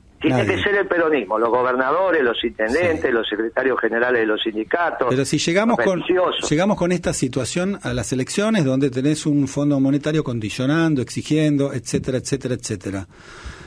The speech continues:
Speaker 2: ¿qué vas a votar?
Speaker 1: Si las políticas que se expresan en el plan de gobierno son peronistas,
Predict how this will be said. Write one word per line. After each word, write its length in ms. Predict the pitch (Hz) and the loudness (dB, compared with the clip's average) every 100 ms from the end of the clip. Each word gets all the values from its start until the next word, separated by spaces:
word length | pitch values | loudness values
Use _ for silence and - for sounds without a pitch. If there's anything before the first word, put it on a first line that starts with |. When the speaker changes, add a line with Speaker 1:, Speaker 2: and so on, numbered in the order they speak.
| - - - - - - | -20 -20 -20 -20 -20 -8
Speaker 2:
¿qué 100 | 226 | -6
vas 180 | 240 - | -4 0
a 40 | |
votar? 400 | 131 120 87 80 - - - - - - - - - - - - - - - - - - - - | 0 0 -4 -8 -14 -20 -20 -20 -20 -20 -20 -20 -20 -20 -20 -20 -20 -20 -20 -20 -16 -10 -6 -2
Speaker 1:
Si 120 | 180 180 | 2 2
las 280 | 175 - | 2 0
políticas 880 | - 180 285 349 117 120 - 98 98 - _ _ _ - _ _ _ - | 0 2 4 2 0 -4 -2 -2 -2 -6 _ _ _ -20 _ _ _ -2
que 120 | 135 - | 0 0
se 80 | 143 | -2
expresan 760 | 127 - 202 180 - 127 101 110 | -2 0 2 2 0 -2 0 0
en 120 | 117 | 0
el 140 | 123 | 0
plan 240 | 160 170 165 | 0 0 2
de 100 | 147 | 4
gobierno 460 | 135 131 120 107 104 | 4 4 2 0 0
son 220 | 139 135 | 0 0
peronistas, 520 | 123 120 208 - | 0 2 0 0